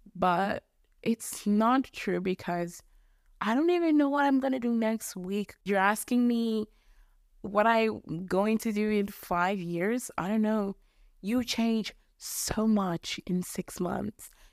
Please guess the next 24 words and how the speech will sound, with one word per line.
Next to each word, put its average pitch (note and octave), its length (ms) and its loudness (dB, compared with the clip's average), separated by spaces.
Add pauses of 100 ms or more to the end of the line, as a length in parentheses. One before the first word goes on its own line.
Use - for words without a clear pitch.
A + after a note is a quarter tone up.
(120)
Your G3 180 2
opinion G#3+ 480 2
changes, F3 760 -2 (260)
your D#3+ 160 0
body F3 460 -2
changes E3+ 540 -2
for - 120 -12
most D#3 380 -4
people, E3 460 -6 (340)
your F3 200 0
face F#3+ 560 -2
changes, E3 800 -2 (460)
y-, E3 240 -10
you F#3+ 240 -2
grow F#3 480 0
up A#3+ 400 6
or F#3+ 240 -4
you F3 320 -4
grow D#3+ 320 0
down, F3 340 2
you, D#3+ 240 -4
you, E3 280 -4
you, F#3 440 -8
you, - 140 -6